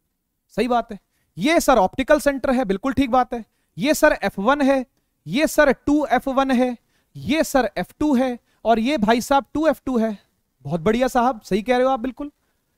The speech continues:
ये ऑप्टिकल सेंटर है सर, ये फोकस वन है, ये double of focus one है, ये फोकस टू है, है ना, ये double of focus टू है। चलो भाई बढ़िया बात है,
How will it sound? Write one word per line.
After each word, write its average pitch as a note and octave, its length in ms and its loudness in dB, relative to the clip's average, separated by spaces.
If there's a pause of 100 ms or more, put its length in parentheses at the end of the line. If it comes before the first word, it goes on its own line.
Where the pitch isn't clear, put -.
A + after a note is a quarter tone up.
(120)
ये F#3 240 2
ऑप्टिकल G#3 400 2
सेंटर C#4 300 -2
है C#4 140 2
सर, - 280 -2 (380)
ये A3 140 0
फोकस - 480 -2
वन C4+ 180 0
है, C4 320 -2 (240)
ये G3 180 0
double E3+ 320 0
of B3+ 120 4
focus C4 380 -2
one B3+ 160 -2
है, B3+ 180 0 (300)
ये A#3+ 160 2
फोकस F#3+ 480 -6
टू C#4+ 140 0
है, C#4 340 4 (320)
है A3 60 0
ना, B3+ 220 -2 (200)
ये F#3 180 -2
double E3 280 -4
of B3 120 0
focus B3 360 -4
टू A3+ 120 -4
है। G3+ 120 0
चलो F3+ 240 -4
भाई A3 160 2
बढ़िया F#3+ 280 0
बात A#3 220 2
है, A3 100 -8